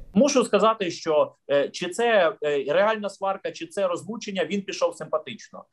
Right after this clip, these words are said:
Тобто він пішов так, що створив собі шанси для політичної діяльності. На відміну від попередників, які уходили мляво, взагалі, тобто уходили так, знаєте, в-, з,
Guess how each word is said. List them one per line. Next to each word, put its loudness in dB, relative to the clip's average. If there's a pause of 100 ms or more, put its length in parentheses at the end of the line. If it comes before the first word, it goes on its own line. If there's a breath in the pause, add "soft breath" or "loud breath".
(200 soft breath)
Тобто 2
він 2
пішов 0
так, 2
що -2
створив 0
собі -6
шанси 0
для 2
політичної -4
діяльності. -6 (260 loud breath)
На 4
відміну 2
від -2
попередників, 2
які -6
уходили 2
мляво, 2 (240 soft breath)
взагалі, -2
тобто -2 (160 loud breath)
уходили 0
так, 0
знаєте, -2
в-, -4
з, -10